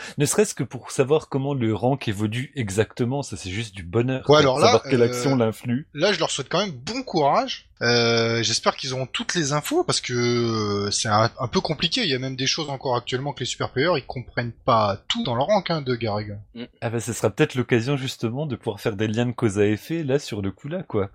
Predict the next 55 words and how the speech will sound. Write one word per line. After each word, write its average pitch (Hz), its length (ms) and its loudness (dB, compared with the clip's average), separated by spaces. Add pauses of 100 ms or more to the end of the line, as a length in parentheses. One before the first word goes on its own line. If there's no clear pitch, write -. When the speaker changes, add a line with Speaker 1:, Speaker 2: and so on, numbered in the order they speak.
(100)
Speaker 2:
Oui, 240 220 6
Speaker 1:
S'ils 135 180 -2
Speaker 2:
mais 151 80 0
Speaker 1:
font 151 60 2
Speaker 2:
est-ce 160 260 0
qu'ils 165 120 -6
vont 165 120 -6
du 156 120 -8
coup, 233 380 0
euh, 151 240 2
pouvoir 151 400 -2
respecter, 185 720 -6 (480)
euh, 117 240 0
Speaker 1:
Ah. 131 360 2 (160)
Speaker 2:
tu - 100 -2
comprends, 135 480 2
aussi 185 320 4
bien 185 280 -2
Speaker 1:
Oui. 135 60 -4
Speaker 2:
que 151 120 -6
le 131 200 -4
jeu 127 120 -6
arcade ? 123 500 -6
Hmm. 170 340 -12 (540)
Speaker 3:
Euh, 123 300 2
Crazy, 131 500 0 (240)
on 120 80 -10
parle 139 180 2
de 131 160 2
M 135 140 -2
two, 143 240 -6
on 107 60 -10
parle 110 180 -2
pas 123 140 2
de 113 80 -2
Dotemu. 110 580 -4
Speaker 2:
Non, 233 240 8
mais 190 80 4
je, 196 80 6
Speaker 3:
<laughs> 196 240 2
Speaker 2:
oui, 190 260 4
non, 160 80 -6
mais 127 160 -6
on 127 80 -2
est 127 40 -4
d'accord, 170 340 2
mais 143 100 -4
c'est, 139 280 -4
là, 156 160 2
c'est 139 140 -2
quand 131 120 -4
même 143 180 -2
un, 127 280 0 (280)
un... 123 120 0
truc - 440 -4